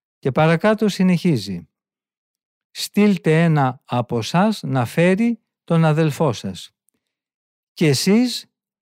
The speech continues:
θα κλειστείτε στη φυλακή μέχρι να αποδειχθεί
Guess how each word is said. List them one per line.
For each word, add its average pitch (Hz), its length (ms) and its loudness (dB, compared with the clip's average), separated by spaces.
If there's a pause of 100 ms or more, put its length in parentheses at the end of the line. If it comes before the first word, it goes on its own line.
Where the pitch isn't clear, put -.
θα 139 200 -4
κλειστείτε 147 560 -2
στη 135 180 -4
φυλακή 135 720 0 (500)
μέχρι 220 440 2
να 208 140 4
αποδειχθεί 175 840 0